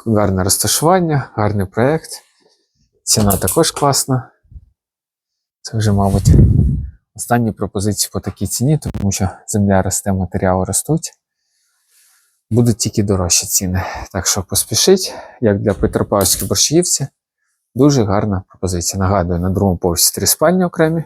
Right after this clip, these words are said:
один санвузол загальний, одна гардеробна і також є вихід на горище.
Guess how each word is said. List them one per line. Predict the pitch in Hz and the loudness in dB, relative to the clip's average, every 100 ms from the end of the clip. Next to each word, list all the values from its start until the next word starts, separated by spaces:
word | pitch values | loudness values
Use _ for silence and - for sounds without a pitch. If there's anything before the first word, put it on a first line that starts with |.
| _ _ _ _ _ _ _ _ - | _ _ _ _ _ _ _ _ -2
один | 120 113 107 | 0 4 2
санвузол | - 104 160 185 165 | 2 2 2 2 2
загальний, | 156 156 156 156 151 - - - - - - - | 2 2 2 2 0 0 -2 -4 -8 -14 -18 -6
одна | 107 110 | -2 0
гардеробна | 92 95 101 160 185 165 139 - | 0 0 2 2 2 0 -4 -10
і | 107 | -6
також | 123 120 - 113 | -4 -2 -2 0
є | 117 - _ | 0 -2 _
вихід | 110 110 117 - - _ - - _ _ _ | -2 2 0 -2 -10 _ -18 -18 _ _ _
на | 107 101 113 - _ _ _ - - _ _ - | 0 2 2 -2 _ _ _ -16 -16 _ _ -12
горище. | - 85 - - - | -6 0 0 0 -6